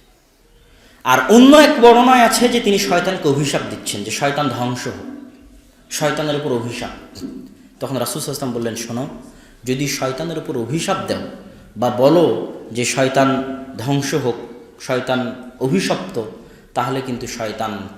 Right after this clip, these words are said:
ফুলে ফেপে একাকার হয়ে যায় অহংকারে,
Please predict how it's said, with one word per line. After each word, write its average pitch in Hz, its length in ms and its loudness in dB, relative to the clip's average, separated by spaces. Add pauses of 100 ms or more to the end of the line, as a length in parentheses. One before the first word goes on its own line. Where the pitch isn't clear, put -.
(100)
ফুলে 165 640 2
ফেপে 156 500 2 (520)
একাকার 147 440 -2
হয়ে 104 140 -4
যায় 90 160 -10 (560)
অহংকারে, 185 600 6